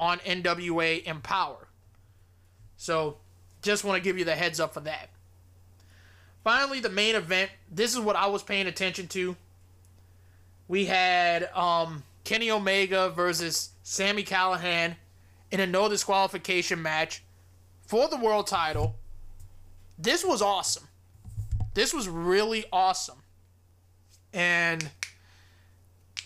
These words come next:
I honestly thought, I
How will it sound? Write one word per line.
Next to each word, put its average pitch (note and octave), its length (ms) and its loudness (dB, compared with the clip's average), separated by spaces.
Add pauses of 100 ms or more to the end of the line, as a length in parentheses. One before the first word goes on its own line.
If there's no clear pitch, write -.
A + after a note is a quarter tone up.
(140)
I B3 200 4
honestly A#3 440 0
thought, A3 400 2 (1080)
I A#3 180 2